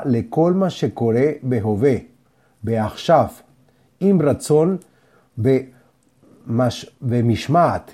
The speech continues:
כדי להתגבר על אירועים קודמים או מחשבות של העתיד,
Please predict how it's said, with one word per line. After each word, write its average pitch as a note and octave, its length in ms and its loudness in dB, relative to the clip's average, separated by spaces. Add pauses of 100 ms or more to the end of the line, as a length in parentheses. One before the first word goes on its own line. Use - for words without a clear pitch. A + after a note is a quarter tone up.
כדי G#2+ 280 0
להתגבר G#2 800 0 (540)
על A#2+ 140 0
אירועים A#2+ 480 4
קודמים B2 600 0 (300)
או E3+ 300 2 (100)
מחשבות A#2+ 600 0
של B2+ 220 -2
העתיד, A2+ 520 0